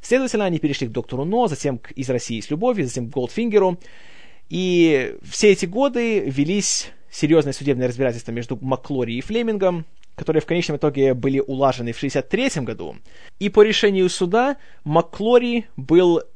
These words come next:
правообладателем именно на, на сюжет «Шаровой молнии». Хотя права на персонажа Джеймса Бонда оставались у Флеминга,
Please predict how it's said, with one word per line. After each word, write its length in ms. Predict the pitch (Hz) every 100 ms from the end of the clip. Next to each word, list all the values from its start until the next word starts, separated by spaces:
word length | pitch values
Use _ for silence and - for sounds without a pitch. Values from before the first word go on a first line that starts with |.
| -
правообладателем 880 | 165 156 143 131 151 202 220 202 185
именно 300 | 170 196 160
на, 120 | 139
на 140 | 135 139
сюжет 340 | 135 160 170
«Шаровой 460 | - - 139 127 135
молнии». 600 | 127 107 76 67 58 52 - - -
Хотя 260 | 156 160
права 300 | 165 170 160
на 140 | 135 139
персонажа 340 | 143 156 139
Джеймса 320 | 127 147 147
Бонда 240 | 135 127 117
оставались 320 | - 127 123
у 40 |
Флеминга, 580 | 151 208 247 240 233 233